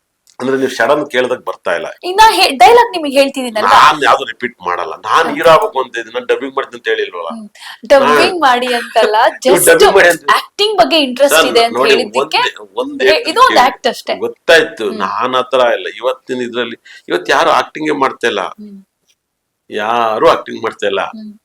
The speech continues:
Speaker 1: ಎಲ್ಲ ಕೂರಾಡ್ತವ್ರೆ, ಎಲ್ಲ ಕೀರಾಡ್ತವ್ರೆ. ಪಿಕ್ಚರ್ ಥಿಯೇಟರ್ ಕೂತ್ಕೊಂಡ್ರೆ
Speaker 2: ಹ್ಮ್.
Speaker 1: ಎಲ್ಲ ಗ್ರಾಫಿಕ್
Speaker 2: ಹ್ಮ್.
Speaker 1: ಕೂಗಾಡ್ತವ್ರೆ. <laughs> ಇದು ಅದನ್ನ ಆಕ್ಟಿಂಗ್ ಅದನ್ನೇ ಬರುತ್ತೆ, ಅದೇನ್ ದೊಡ್ಡ ವಿಷಯ ಅಲ್ಲ. ಇವತ್ತು
Speaker 2: ಹೌದು.
Speaker 1: ಅವಾಗಾಗಿ, ಆ, ರೀಲ್ ಕಟ್ ಮಾಡಿ ಕಷ್ಟ ಪಡ್ತಾ ಇಲ್ಲ ಇವಾಗೆಲ್ಲ. ಎಲ್ಲ
Speaker 2: ಹ್ಮ್.
Speaker 1: ಗ್ರಾಫಿಕ್,
Speaker 2: ಹ್ಮ್.
Speaker 1: ಇನ್ನೊಂದ್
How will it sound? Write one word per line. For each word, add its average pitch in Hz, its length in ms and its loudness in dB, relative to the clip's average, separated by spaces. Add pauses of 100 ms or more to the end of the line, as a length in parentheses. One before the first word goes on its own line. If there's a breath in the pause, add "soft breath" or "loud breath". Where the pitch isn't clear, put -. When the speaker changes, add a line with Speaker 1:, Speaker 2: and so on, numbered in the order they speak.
(100)
Speaker 1:
ಎಲ್ಲ 135 300 -2
ಕೂರಾಡ್ತವ್ರೆ, 127 640 4
ಎಲ್ಲ 123 120 2
ಕೀರಾಡ್ತವ್ರೆ. 127 680 2
ಪಿಕ್ಚರ್ 123 380 -6
ಥಿಯೇಟರ್ 127 320 -2
ಕೂತ್ಕೊಂಡ್ರೆ 113 680 -4
Speaker 2:
ಹ್ಮ್. 226 340 -12 (280)
Speaker 1:
ಎಲ್ಲ 139 460 0
ಗ್ರಾಫಿಕ್ 127 640 0
Speaker 2:
ಹ್ಮ್. - 240 -10
Speaker 1:
ಕೂಗಾಡ್ತವ್ರೆ. 135 1080 2
<laughs> 120 360 -2 (240)
ಇದು 143 220 -2
ಅದನ್ನ 143 300 0
ಆಕ್ಟಿಂಗ್ - 380 -2
ಅದನ್ನೇ 139 400 2
ಬರುತ್ತೆ, 143 380 0
ಅದೇನ್ 120 260 -2
ದೊಡ್ಡ 98 200 -8
ವಿಷಯ - 220 -8
ಅಲ್ಲ. 98 140 -2
ಇವತ್ತು 101 240 -6
Speaker 2:
ಹೌದು. 113 100 0
Speaker 1:
ಅವಾಗಾಗಿ, 143 380 0 (340 soft breath)
ಆ, 110 460 -4
ರೀಲ್ 156 260 -4
ಕಟ್ 127 200 0
ಮಾಡಿ 139 360 0
ಕಷ್ಟ - 300 -2
ಪಡ್ತಾ 127 380 0
ಇಲ್ಲ 113 100 0
ಇವಾಗೆಲ್ಲ. 104 280 0
ಎಲ್ಲ 120 220 2
Speaker 2:
ಹ್ಮ್. 147 80 2
Speaker 1:
ಗ್ರಾಫಿಕ್, 123 520 0
Speaker 2:
ಹ್ಮ್. 85 180 -12
Speaker 1:
ಇನ್ನೊಂದ್ 139 260 -4